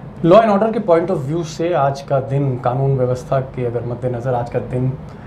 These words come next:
अ, बहुत sensitive था, संवेदनशील था। और एक एक गली में अगर आप देखें Old Mustafabad में छब्बीस मस्जिदें, सत्ताईस मस्जिदें हैं। आज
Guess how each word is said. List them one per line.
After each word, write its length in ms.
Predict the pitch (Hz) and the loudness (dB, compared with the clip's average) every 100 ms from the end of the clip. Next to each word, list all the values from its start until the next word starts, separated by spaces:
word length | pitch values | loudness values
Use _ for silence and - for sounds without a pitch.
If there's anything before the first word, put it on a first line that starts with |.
| - - - | -14 -14 -10
अ, 200 | - - | -8 -6
बहुत 340 | 131 127 135 | -4 -4 -4
sensitive 460 | - 131 127 160 156 | -4 -4 -2 -4 -2
था, 40 | 156 | -2
संवेदनशील 760 | 147 127 127 127 - 175 170 | 0 -2 -2 -4 -4 -4 -4
था। 260 | 151 156 - - - - - - - - 117 | -4 -6 -8 -14 -16 -16 -14 -12 -12 -8 -2
और 760 | 117 120 123 120 120 120 120 - - - - - - - 160 | 0 0 -2 -4 -4 -4 -6 -10 -14 -16 -16 -16 -16 -4 0
एक 180 | 175 | 0
एक 100 | 240 | 2
गली 240 | 147 156 202 | 2 4 4
में 120 | 165 | 4
अगर 160 | 143 139 | 4 2
आप 100 | 127 | 2
देखें 300 | 123 - 127 | -2 -4 -4
Old 140 | 127 | -2
Mustafabad 640 | 120 - 120 117 117 113 117 | -6 -8 -6 -6 -4 -6 -6
में 120 | 117 | -8
छब्बीस 540 | - 135 123 139 - 135 | -4 -4 -2 -2 -2 -2
मस्जिदें, 440 | 120 117 120 127 | -2 -2 -2 -2
सत्ताईस 500 | - - - 123 - | -4 -4 -2 -2 -2
मस्जिदें 380 | 113 127 110 123 | -6 -4 -4 -4
हैं। 100 | 127 | -4
आज 220 | 123 - | -4 -6